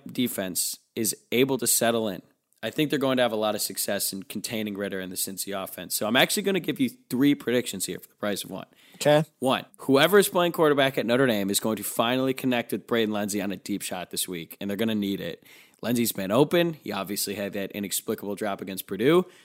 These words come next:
Speaker 1: but Reese keeps calling plays for him, and they're there sometimes, but they just haven't been able to connect. But I think they're going to this week, and I think it's gonna be big. Two, Notre Dame is going to win this one twenty to thirteen in a defensive showdown. And then after the game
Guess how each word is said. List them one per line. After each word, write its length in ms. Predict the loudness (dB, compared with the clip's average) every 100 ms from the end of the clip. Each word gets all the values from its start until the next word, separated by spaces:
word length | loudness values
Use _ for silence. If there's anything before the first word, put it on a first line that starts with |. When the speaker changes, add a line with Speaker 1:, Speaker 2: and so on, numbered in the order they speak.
| _ -6
Speaker 1:
but 80 |
Reese 260 | 0 2 2
keeps 280 | 2 0 2
calling 320 | 4 6 4
plays 280 | 4 4 4
for 220 | 0 0
him, 100 | -2 -2
and 220 | 0 0 -2
they're 160 | -4 -4
there 360 | 0 2 4 4
sometimes, 600 | 0 -4 -8 -10 -10 -8
but 240 | -8 -4
they 80 | -4
just 180 | -4 -2
haven't 260 | 2 2
been 120 | 2
able 180 | 2 0
to 80 | -2
connect. 480 | -2 -2 -2 -4 _ -20 _
But 100 | -8
I 40 | -4
think 260 | -2 0
they're 80 | 0
going 240 | 0 0
to 120 | 0 -2
this 180 | -2 -2
week, 160 | -2
and 80 | -4
I 40 | -4
think 160 | -4
it's 100 | -6
gonna 100 | -6
be 80 | -6
big. 240 | -4 -6 -8 _ _ _ _
Two, 360 | 4 6 8 6 4
Notre 200 | 4 6
Dame 160 | 4
is 80 | 2
going 180 | 2 2
to 40 |
win 200 | 4 2
this 180 | 2 0
one 140 | -2 -4
twenty 300 | -4 -4 -4
to 80 | -2
thirteen 560 | -4 -4 -4 -6 -6 _ _ _ -4
in 120 | -2
a 60 |
defensive 520 | -2 -2 0 0 0 -2
showdown. 500 | 0 0 0 -6 -10 -20 -20 -6
And 120 | -2
then 140 | 0 6
after 320 | 6 6 2
the 80 | 0
game 320 | -2 -6